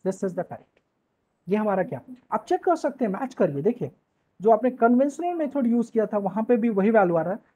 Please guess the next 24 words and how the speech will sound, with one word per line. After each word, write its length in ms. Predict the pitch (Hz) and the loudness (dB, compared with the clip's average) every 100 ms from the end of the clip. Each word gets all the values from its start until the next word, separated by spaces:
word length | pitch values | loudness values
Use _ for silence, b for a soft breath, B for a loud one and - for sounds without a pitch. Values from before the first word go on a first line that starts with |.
| _ _ | _ _
थर्टी 240 | 220 208 262 | 2 2 2
एट 140 | 262 | 0
टू 140 | 254 247 | 2 4
upon 280 | 247 240 233 | 4 2 4
eleven, 300 | 220 233 233 | 4 2 0
यानी 200 | 220 247 | 2 0
फ़ोर 240 | 254 240 254 | 2 0 2
थर्टी 200 | 220 214 | -2 0
एट 120 | 226 | 0
टू 140 | 240 233 | 2 2
upon 220 | 214 202 | 2 0
eleven, 340 | 190 170 214 254 _ _ - | 0 -2 -4 -10 _ _ -8
और 60 | 180 | -8
फ़ोर 360 | - 277 330 349 - | 0 2 4 2 0
फ़ाइव 240 | 226 233 - | 0 0 0
फ़ाइव 240 | 196 196 | 0 0
upon 240 | 190 196 180 | 0 0 0
eleven, 360 | 165 160 185 277 - _ 180 | 0 0 0 -6 -10 _ 0
ये 120 | 277 | 2
राइट 280 | 214 180 185 | 4 2 0
एंगल 300 | 165 185 247 254 | -2 -2 -2 -2
फर्स्ट 240 | 202 - | -4 -2
and 180 | 214 269 | -4 -6
सेकंड। 300 | 262 - 123 | -8 -12 -12